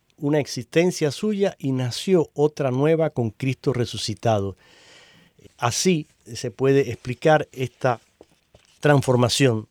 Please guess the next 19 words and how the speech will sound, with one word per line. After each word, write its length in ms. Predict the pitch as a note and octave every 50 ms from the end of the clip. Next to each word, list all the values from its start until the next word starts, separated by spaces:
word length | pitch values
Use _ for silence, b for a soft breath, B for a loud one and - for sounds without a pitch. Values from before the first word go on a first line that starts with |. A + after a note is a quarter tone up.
| _ _
de 460 | - A#2 G#2 G2 A#2+ A#2+ A#2+ B2 -
San 280 | - - - A2 G#2+ G2+
Pablo. 240 | - G2 F2 - _ _ _ b b b _ _ _ _ _ _ _ -
Hasta 200 | D3 - - B2+
aquí 180 | - - D#3
esta 180 | D#3+ D#3+ - C3+
cita 400 | - - C#3 C3 - E3+ E3+ E3
del 200 | C3+ B2 A2+ G#2
Papa 440 | _ - B2+ A#2 - - B2+ B2 B2+
Benedicto 540 | C3 B2 B2 A2+ A2 A2 A2+ A#2 - - A#2+
dieciséis. 640 | A2+ A#2+ A#2 D3+ D3 - D#3 C#3+ B2+ B2 - - b b b b b b b b b b b b b b b
Volviendo 800 | - C3 C3+ C#3 D3 E3 G#3+ A3 F#3+ D#3 C3 C3+ C3+ C3 C3+ C#3+ _ _ _ _ _ _ _ _ _ _
al 320 | - B2+ A#2+ A#2+ A#2+ A2+ -
tema 460 | _ - D#3+ F3 F3+ E3+ E3+ E3 B2+ _ _ _ _ _ _ _ _ _ _ _ -
que 100 | - A2+
tenemos 400 | - A2+ A2+ B2 C3 C#3 C3 A#2
hoy 180 | B2+ C3+ C3
como 280 | B2 - C3+ A#2 A2+ A2+
guía, 380 | A2+ C3+ D3+ C3+ B2 A#2 G#2+